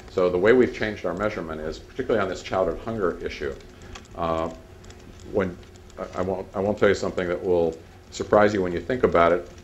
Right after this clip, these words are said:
Uh, kids in this hun-, in, in this country are not hungry because we lack food. We don't. They're not even hungry because we lack, they lack access,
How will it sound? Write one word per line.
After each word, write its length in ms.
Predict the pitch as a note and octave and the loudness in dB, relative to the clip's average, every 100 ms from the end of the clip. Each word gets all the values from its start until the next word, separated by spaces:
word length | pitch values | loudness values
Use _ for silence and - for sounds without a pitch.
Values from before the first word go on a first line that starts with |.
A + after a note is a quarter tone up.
| - - - | -20 -18 -8
Uh, 180 | F#2 F#2 - | -6 -6 0
kids 160 | C#3+ B2+ | 0 0
in 80 | |
this 160 | A2+ - | -6 -6
hun-, 160 | F#2+ F#2 - | -8 -10 -12
in, 120 | G#2 | -12
in 100 | G2+ | -8
this 140 | A2+ - | -8 -8
country 440 | G2 F2 F2+ F2 | -10 -6 -6 -4
are 100 | F#2 | -6
not 280 | F2+ F#2 - | -4 -6 -6
hungry 440 | A#2 G2+ F2 F2 - - - - | -8 0 0 0 -8 -18 -18 -8
because 580 | F2 - F2+ F2 - - - - - | -8 0 2 2 0 -14 -20 -20 0
we 120 | F#2+ | 2
lack 260 | F2+ E2+ D#2 | 4 4 2
food. 380 | - G2+ D2 B1+ - - - | -2 -2 -2 -6 -16 -10 0
We 80 | E2+ | 0
don't. 260 | F#2 D2+ - - - - - - | 0 -8 -14 -18 -18 -18 -20 -4
They're 180 | G2+ A2+ | 6 8
not 240 | B2+ C3+ B2+ | 8 4 4
even 220 | A#2 G#2 | 2 0
hungry 380 | - A#2+ A2+ G#2+ | -2 0 2 2
because 420 | G2+ - G2+ G2 | 0 0 0 0
we 140 | G2 | 0
lack, 380 | G2 G2 G2+ - | 2 2 2 0
they 120 | F#2+ | 0
lack 300 | F#2+ F#2 F#2 - | 4 4 2 -2
access, 380 | G2 - - | -2 -2 -14